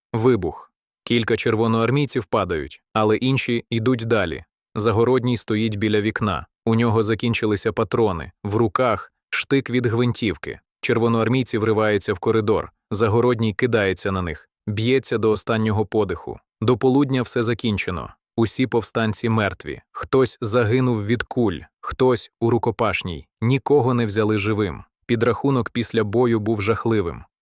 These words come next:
Близько сорока повстанців загинуло. Серед них отамани Холодного Яру й Чорного лісу, старшини У Н Р,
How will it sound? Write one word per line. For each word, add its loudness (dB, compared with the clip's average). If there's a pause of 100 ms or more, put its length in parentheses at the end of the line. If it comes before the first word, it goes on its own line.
(140)
Близько 2
сорока 0
повстанців -2
загинуло. 0 (180)
Серед 0
них -2 (140)
отамани 0
Холодного 2
Яру 2
й -2
Чорного 2
лісу, -4
старшини 0
У 2
Н 0
Р, -2